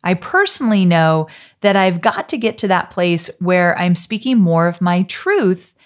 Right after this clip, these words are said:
and not hiding behind what I think would make other people happy or would be the easy way out. That's another thing. You can quickly avoid a hard conversation if you just don't have it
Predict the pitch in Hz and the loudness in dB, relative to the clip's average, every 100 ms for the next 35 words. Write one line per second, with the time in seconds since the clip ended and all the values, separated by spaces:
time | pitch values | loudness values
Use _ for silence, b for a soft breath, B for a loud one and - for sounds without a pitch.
0 | b b - 190 185 185 233 311 - - | b b -4 4 6 6 4 0 -6 -2
1 | 220 208 190 185 185 180 170 175 165 165 | 2 2 2 0 0 0 0 0 0 -4
2 | _ 339 392 370 - 277 269 262 254 - | _ -6 -6 -10 -8 -4 -2 -2 -2 -12
3 | _ - 392 381 381 370 370 320 311 320 | _ 0 2 2 0 -2 -4 -4 0 0
4 | 311 233 180 175 175 170 165 B B B | 0 0 -2 0 -2 -2 -4 B B B
5 | - 226 226 208 185 185 190 202 214 214 | 0 4 6 6 4 2 2 -2 2 2
6 | 160 202 185 - 180 196 175 180 160 156 | 4 4 2 -2 0 2 4 2 2 2
7 | 151 151 - - _ - 202 220 180 170 | 2 0 -4 -10 _ -4 -2 0 2 2
8 | 175 175 - - - - B 233 240 196 | 2 0 -2 -12 -12 -16 B -2 2 2
9 | - - 392 392 233 190 160 160 202 202 | 2 0 0 0 0 2 2 4 4 4
10 | 147 147 - - 156 - 180 180 - 175 | 2 -2 -6 -4 -2 0 0 0 0 0
11 | 160 156 160 170 233 302 330 _ B B | 0 0 -2 0 -2 -4 -6 _ B B
12 | B 202 196 190 - 190 190 175 190 180 | B 2 2 -2 -2 2 2 2 2 0
13 | - 175 - 262 294 190 160 - | 0 0 -2 -2 0 2 2 0